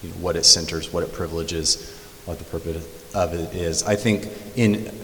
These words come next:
in addition to that, I would say that using that as a descriptor, clarifying,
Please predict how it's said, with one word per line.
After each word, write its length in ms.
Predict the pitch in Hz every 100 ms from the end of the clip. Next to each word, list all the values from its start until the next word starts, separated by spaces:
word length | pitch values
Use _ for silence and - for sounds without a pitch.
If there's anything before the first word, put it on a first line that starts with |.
| -
in 120 | 110 98
addition 520 | 82 127 123 - 92
to 100 | 87
that, 180 | 85 85
I 120 | 87
would 160 | 85 85
say 320 | - 90 87
that 360 | - 90 87 82 - - 110
using 540 | 104 120 113 110 101
that 320 | 98 95 92
as 220 | 98 92 101
a 60 |
descriptor, 760 | 87 - - 98 - 82 80 -
clarifying, 920 | - 98 95 85 98 90 87 85